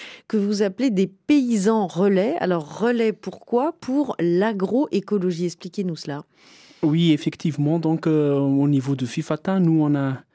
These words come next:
Speaker 2: une vision de, d'une agriculture familiale professionnelle, compétitive, qui s'agrandit dans le respect de, de l'environnement. Mais là, vu les situations, changement climatique, défis,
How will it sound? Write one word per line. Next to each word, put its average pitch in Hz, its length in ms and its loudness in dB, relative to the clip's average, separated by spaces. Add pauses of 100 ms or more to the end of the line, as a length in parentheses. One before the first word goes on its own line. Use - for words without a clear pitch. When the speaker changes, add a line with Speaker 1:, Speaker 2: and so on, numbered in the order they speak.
(440)
Speaker 2:
une 139 220 2
vision 143 540 0
de, 131 520 -2
d'une 143 200 2
agriculture 143 480 -4
familiale 156 480 0
professionnelle, 160 720 -2 (240)
compétitive, 156 720 -4 (420)
qui - 140 -10
s'agrandit 139 760 -2
dans 131 200 -2
le 127 120 -2
respect 135 380 -4
de, 127 340 -4
de 131 120 -4
l'environnement. 127 580 -2 (920)
Mais 131 1080 -4
là, 151 180 0
vu 165 200 -2
les 175 100 2
situations, 170 800 -2
changement 151 400 -2
climatique, 156 640 -2
défis, 165 640 -2